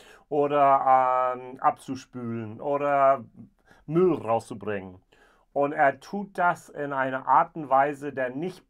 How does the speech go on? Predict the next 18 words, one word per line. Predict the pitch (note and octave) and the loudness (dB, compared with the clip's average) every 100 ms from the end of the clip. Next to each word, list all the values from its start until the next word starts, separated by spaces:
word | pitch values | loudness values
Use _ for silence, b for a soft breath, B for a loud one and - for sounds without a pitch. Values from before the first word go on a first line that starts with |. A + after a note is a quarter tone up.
| _ | _
pr-, | - - - | -16 -16 -16
perfekt | - E3 - _ D3+ - _ | -2 0 0 _ -2 -2 _
ist. | - A#2 - - _ _ _ b b b b b | -12 -12 -12 -20 _ _ _ b b b b b
Und | C3 | -2
damit | C#3 C#3+ D3 - | 0 0 -2 -8
treibt | - D3+ E3 - | 0 0 0 -2
er | D3+ D3 | -2 -2
einfach | B2+ C3+ | -4 -6
seine | A2 B2+ B2 | 0 0 0
Frau | A#2+ C3+ C#3 C3+ | -4 0 2 4
ein | C3+ C3 | 0 0
bisschen | C3 C3 | -8 -4
auf | B2 A2 | -6 -6
die | B2+ B2+ A#2+ B2 | -12 -12 -12 -12
Palme | - D3+ E3+ E3+ D#3+ D#3 | 6 6 6 0 0 0
und | B2+ | -4
sie | C3 | -8
sagt, | A#2 C3 - | -2 -4 -4